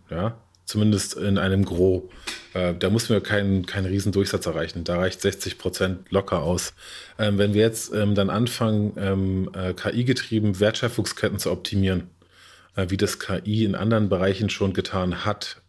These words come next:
ähm, und bewiesen hat, wie mächtig sie ist, ähm, dann werden wir, ähm, eben die Wertschöpfungskette umstellen und dann werden wir wieder die gleichen Probleme und, äh, äh, Themen haben.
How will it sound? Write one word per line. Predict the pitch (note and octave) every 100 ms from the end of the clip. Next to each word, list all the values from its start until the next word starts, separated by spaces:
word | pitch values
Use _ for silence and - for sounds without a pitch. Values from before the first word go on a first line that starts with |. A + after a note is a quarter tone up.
| _
ähm, | F#2+ F#2 F#2 F#2
und | F#2+ F2+
bewiesen | F#2 F#2+ F#2 F2+
hat, | G#2 -
wie | F#2+ G2
mächtig | G2 G2+ - F2+
sie | -
ist, | C#2 F2 - - _ _ - - - - _
ähm, | G#2 F#2+ F#2+ F2+ F2+ _ - _ _
dann | G#2+ G2+ G2 G2
werden | G#2 F#2 G2+ A#2
wir, | G#2+ G#2+ G#2+ - -
ähm, | G2+ G2 G2+
eben | G#2 F#2+
die | F#2+
Wertschöpfungskette | F2+ F#2+ - A#2+ C#3+ - - B2+
umstellen | C3 D3 D3 - D3 F#3+ - - _ -
und | A2
dann | G#2
werden | G#2 G#2
wir | G#2
wieder | G2 G#2+
die | G2
gleichen | F#2 F#2 A#2+ C#3+ B2
Probleme | - G2 F#2+ A2 A2+ A2
und, | G#2+ G#2 G2 F#2+
äh, | G2 F#2+ F#2+ F#2+ F#2 F#2
äh, | F2
Themen | - G2+ A#2
haben. | B2 C3 D3